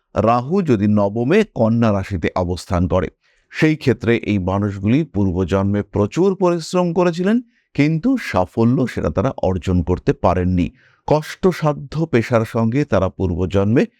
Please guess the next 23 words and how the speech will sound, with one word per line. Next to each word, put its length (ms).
সম্পর্কযুক্ত 920
ছিলেন 460
এবং 280
বেশ 280
কিছু 320
স্বাদ, 500
শখ 460
অপূর্ণ 480
রেখেই 500
তাদের 280
কিন্তু 280
পৃথিবীর 480
মায়া 440
ত্যাগ 300
করতে 300
হয়েছিল। 400
ফলে 160
এই 260
জন্মে, 340
বর্তমান 540
জন্মে 420
তাদের 300
কিন্তু 280